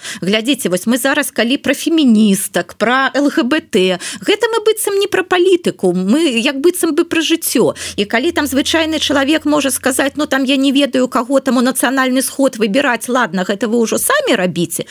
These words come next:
то гэта як бы, ну, датычыць кожнага чалавека. Там, э, амаль ва ўсіх е-,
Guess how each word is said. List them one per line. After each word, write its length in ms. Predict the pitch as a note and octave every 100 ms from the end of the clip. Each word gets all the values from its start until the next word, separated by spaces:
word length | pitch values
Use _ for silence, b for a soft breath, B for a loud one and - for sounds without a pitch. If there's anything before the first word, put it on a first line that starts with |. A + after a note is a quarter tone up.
| B B
то 160 | B A#3
гэта 240 | F4+ G4+
як 320 | F#4+ D#4+ F4 C#4
бы, 80 | E4
ну, 140 | E4+
датычыць 560 | E4+ E4 F4 F4 E4+ -
кожнага 480 | G4+ F#4+ F#3+ F3 F3+
чалавека. 720 | - D3+ C#3+ C#3 C#3 - - B B -
Там, 300 | G#3+ G3+ G3+
э, 20 |
амаль 640 | F3 E3 D3+ G#3 C4 D4
ва 240 | B3+ G3 A#3+
ўсіх 320 | C4+ - -
е-, 160 | A3